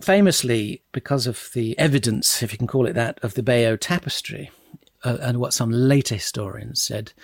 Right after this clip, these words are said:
there was this belief that Harold died from an arrow to the eye. There's a figure in the tapestry,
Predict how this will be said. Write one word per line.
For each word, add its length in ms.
there 200
was 160
this 160
belief 340
that 140
Harold 480
died 400
from 280
an 120
arrow 440
to 160
the 140
eye. 520
There's 240
a 40
figure 300
in 120
the 60
tapestry, 720